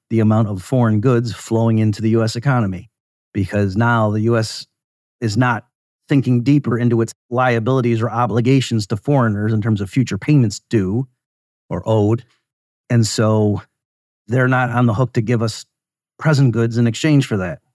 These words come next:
And so that's why we don't see goods from other countries flowing into the country as much. Hence an increase in U S net exports. Okay, so I think that's probably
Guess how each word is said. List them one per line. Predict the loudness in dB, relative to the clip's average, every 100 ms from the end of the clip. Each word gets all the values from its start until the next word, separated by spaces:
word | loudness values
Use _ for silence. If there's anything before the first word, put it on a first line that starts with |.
| _ _ _ _ _ _
And | -12
so | -6
that's | -6 -2
why | 0
we | 2
don't | 0
see | 0 0 2 0 -6 _ _ _ _ -6
goods | 0 0 0 -6
from | -4 -2 0
other | 0
countries | 0 0 0 -2
flowing | 0 2 2
into | 2
the | 2
country | 2 2 0 -4
as | -4
much. | -8 -10 -20 _ _ _ _ _ _ _
Hence | 0 2 0
an | 0 0
increase | 0 0 0 0 0
in | 0
U | 0
S | 0
net | 0 0
exports. | -2 -6 -10 -10 -16 -20 _ _ _ _ _ _ _
Okay, | -4 -2 -2 -4
so | -2 0 0 -4 -12 _ _ _ _ _ _ -6
I |
think | -2 0
that's | -2 -4
probably | -2 0 2 2 0 -2